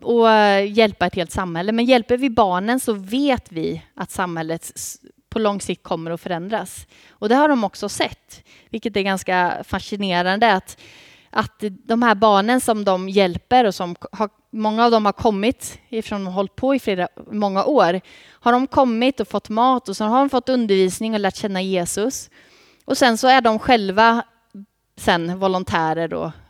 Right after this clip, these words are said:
ger barn mat och är med och bygger församling och kyrka. Så i en av församlingarna vi var i, som var ungefär fyrtio stycken nu,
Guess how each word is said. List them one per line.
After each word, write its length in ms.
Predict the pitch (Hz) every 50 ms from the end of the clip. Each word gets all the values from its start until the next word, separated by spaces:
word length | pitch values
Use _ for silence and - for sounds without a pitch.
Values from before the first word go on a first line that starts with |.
| _ _ _
ger 240 | - 196 185 180 170
barn 400 | 165 170 175 165 160 160 170 165
mat 400 | 156 160 156 151 160 - _ -
och 180 | 170 160 160 165 - - -
är 60 | 208
med 280 | 208 190 175 175 170 170
och 180 | 165 170 170 - - - - - - - _ _ _
bygger 640 | - 185 196 202 175 160 180 175 175 175 170 - -
församling 720 | - - 208 - - 185 165 170 175 175 202 226 233 190 175
och 60 | 175
kyrka. 520 | - - 214 190 - - - - 202 190
Så 120 | - - 220
i 100 | 233 240
en 200 | 262 269 269 269
av 80 | 247
församlingarna 640 | 233 262 240 - 220 190 185 180 180 185 185 196 190
vi 100 | 190 185
var 220 | 180 175 170 175
i, 260 | 170 165 165 180 180 -
som 200 | _ - - 190
var 120 | 185 185 180
ungefär 260 | 180 185 - - 180
fyrtio 380 | - - 202 180 - - 190 180
stycken 380 | - 180 180 - - 254 254
nu, 220 | 226 180 160 180